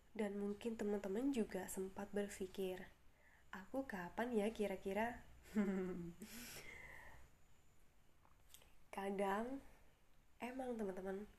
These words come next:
punya keinginan seperti mereka. Nikah muda, dapat jodoh yang mungkin, atau suami istri yang sesuai kriteria,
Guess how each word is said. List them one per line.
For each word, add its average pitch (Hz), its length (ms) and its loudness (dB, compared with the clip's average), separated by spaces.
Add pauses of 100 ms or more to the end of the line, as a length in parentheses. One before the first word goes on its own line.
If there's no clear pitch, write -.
(120)
punya 208 340 4
keinginan 196 640 2
seperti 202 320 -2
mereka. 175 560 -2 (760)
Nikah 190 300 2
muda, 247 720 4 (2250)
dapat 196 520 -2 (160)
jodoh 202 360 4
yang 185 320 4
mungkin, 190 680 2 (720)
atau 196 200 -2
suami 196 480 4
istri 208 480 4
yang 190 240 2 (520)
sesuai 196 320 0
kriteria, 247 880 2